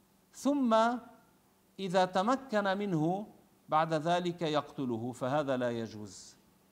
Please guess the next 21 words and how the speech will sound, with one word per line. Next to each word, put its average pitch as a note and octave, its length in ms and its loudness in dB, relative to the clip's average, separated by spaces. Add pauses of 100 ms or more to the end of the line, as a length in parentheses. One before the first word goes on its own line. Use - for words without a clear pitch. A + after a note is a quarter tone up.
(320)
أليس D#3+ 320 0
هو C3 560 2 (440)
أمنه؟ C#3+ 720 0 (600)
فلا E3 420 0
يجوز C3 400 -4 (580)
أن C3+ 140 -2
يقتله C3+ 600 -2 (100)
طالما C#3 320 0
هو C3 240 -2
في B2+ 140 -10
الأمان، D#3 480 -4 (760)
لا D#3+ 260 2
يجوز D#3+ 320 -2
أن D#3 220 -2
يسرقه C#3+ 760 -2 (420)
طالما C3+ 320 -2
هو C#3 220 -2
في C#3 140 -6
الأمان. E3 500 -4 (1000)
آه، A2 180 -8
فهذا F3 800 4